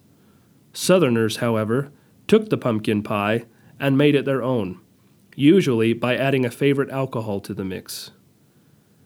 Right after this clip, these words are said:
For the rest of the eighteen hundreds, pumpkin pies continued to spread across the United States and were then, as today, a seasonal favorite.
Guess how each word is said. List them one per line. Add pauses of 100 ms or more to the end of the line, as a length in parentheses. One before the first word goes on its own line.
(200)
For
the
rest
of
the
eighteen
hundreds, (200)
pumpkin
pies
continued
to
spread
across
the
United
States (480)
and
were
then, (200)
as
today, (580)
a
seasonal
favorite.